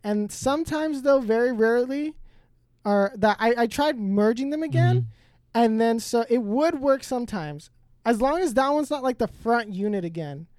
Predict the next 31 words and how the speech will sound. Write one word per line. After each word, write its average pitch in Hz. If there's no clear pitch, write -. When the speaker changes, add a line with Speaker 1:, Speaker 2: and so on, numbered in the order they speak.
Speaker 2:
That's -
a 110
hassle, 101
though. 80
Speaker 1:
But, 262
uh, 269
yeah, 262
it's 214
like, 226
it's 220
like 226
you 226
ha-, 247
so, 247
like, 247
you 226
have 277
to 294
make 269
sure 262
it 208
goes 233
into 202
that 202
army. 175
Like, 170
you 190
can't 254
just 226
detach 214
the -